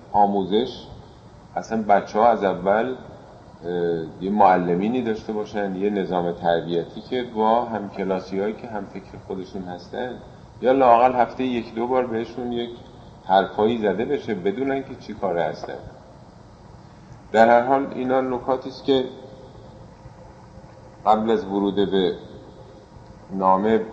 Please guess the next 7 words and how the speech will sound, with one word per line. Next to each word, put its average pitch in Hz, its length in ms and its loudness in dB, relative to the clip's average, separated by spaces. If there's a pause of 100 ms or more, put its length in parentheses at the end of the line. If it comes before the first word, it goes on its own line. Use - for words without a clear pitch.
به 95 80 -6
نظرم 90 440 -4
رسید 87 260 -10 (100)
که 87 60 -12
خدمتتون 87 600 -6
عرض 85 240 -2
بکنم. 78 380 -12